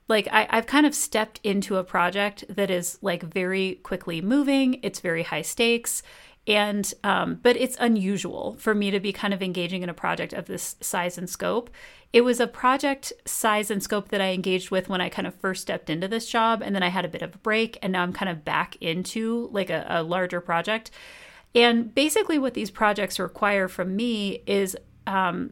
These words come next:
well, it's just more stress. I find it's a lot harder to turn off my brain because I'm, I'm constantly, like, problem solving and, like, puzzling, trying to figure out, you know, how to, to get through these kinds of projects.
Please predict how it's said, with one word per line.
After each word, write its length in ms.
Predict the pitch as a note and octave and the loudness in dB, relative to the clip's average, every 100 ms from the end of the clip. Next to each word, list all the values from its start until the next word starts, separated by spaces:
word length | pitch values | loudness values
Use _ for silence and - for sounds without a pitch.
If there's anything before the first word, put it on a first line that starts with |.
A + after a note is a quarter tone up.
| - | -8
well, 240 | B3 C4 C4+ | 2 4 4
it's 200 | A#3+ - | 0 -2
just 180 | - - | -4 2
more 180 | E4 | 2
stress. 640 | C4+ - F3+ F#3 D4 - A#4 - | 2 0 -2 0 -2 -4 -6 0
I 120 | G#3 | 0
find 220 | G#3 A3+ | 2 0
it's 160 | A3+ G#3+ | 0 -2
a 60 | F#3+ | -4
lot 240 | F3+ - | -2 -4
harder 380 | - F#3+ G#3 A3+ | 0 0 2 0
to 100 | G#3+ | -2
turn 240 | - F3+ | -2 -2
off 160 | F3+ - | -4 -4
my 140 | E3+ | -8
brain 420 | D#3+ E3 F#3+ C4 | -6 -4 -2 0
because 260 | D4 - G3 | 0 -2 -2
I'm, 220 | F#3 E3+ - | -2 -4 -4
I'm 140 | F3+ | -4
constantly, 560 | - G3 G3 G#3+ G3 F#3 | -2 -4 -2 -4 -4 -2
like, 320 | E3+ D#3+ - - - - _ | -2 -4 -8 -20 -20 -20 _
problem 380 | - E4+ D4+ C#4 | 4 6 8 6
solving 440 | C4+ B3+ A#3+ A#3+ A3+ | 6 2 2 0 0
and, 140 | G3 | 0
like, 240 | F3+ E3+ | -2 -4
puzzling, 500 | - A#3 A3 A3+ A3 | 0 0 2 0 0
trying 220 | A3 G#3+ G3+ | -2 -2 -4
to 60 | |
figure 240 | F#3+ F#3+ F#3 | -4 0 2
out, 280 | E3 E3 | 2 0
you 100 | - | -2
know, 260 | F3+ E3+ - | -4 -2 -6
how 260 | - - G3+ | -8 0 2
to, 200 | G3 F#3 | 2 0
to 240 | - - | -6 -6
get 220 | G3 F#3 - | -2 -2 -4
through 140 | G3+ | -6
these 120 | G3+ | -6
kinds 240 | - F#3+ F3 | -6 -8 -8
of 100 | - | -2
projects. 560 | D4 C4 A3 F#3+ - | 2 2 2 -2 -4